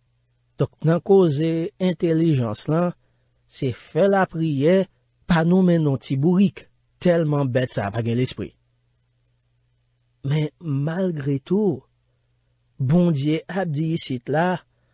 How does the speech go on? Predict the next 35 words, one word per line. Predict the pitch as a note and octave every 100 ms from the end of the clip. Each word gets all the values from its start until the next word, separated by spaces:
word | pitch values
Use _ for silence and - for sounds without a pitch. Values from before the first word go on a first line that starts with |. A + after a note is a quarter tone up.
| _ _ -
osi, | F3+ E3+ - A3+ B3+
sòt | - - - G3 F#3+ - - _
ti | - F#3
bourik | D#3+ F#3+ F#3 D#3+
la | D#3+ C#3
sòt. | - G3+ G#3 - - _ -
Omwen, | F#3+ E3+ G#3+ C4 B3 _ _ _ _ _ _ _ _ D3
li | D3 D#3+
pa | C#3+ B2
mode, | C3+ E3 C#3 C#3 C3
men | B2 A2+
k | A#2
ap | A2
ba | G#2
l | G2+
manje | A2 F#2+ E2
a, | D2 _ -
li | C#3+
konn | D#3 D#3
mèt | G#2+ - E2
li. | -
<laughs> | _ _ _ _ _ _ _ _ _ _ _ _ -
Hmm, | D3 A#2+ _ _ _ _ -
doktè | D3+ D#3 D#3+
Magi | D#3+ C#3+ A#2
di, | C#3 D#3 D3 B2+ -
lè | D3 C3 C3
l |
t | B2
ap | B2 -
sèvi | C#3+ C3+
kòm | B2 A2+ A2
pastè | A#2+ - - D3
nan | A2+
eta | G2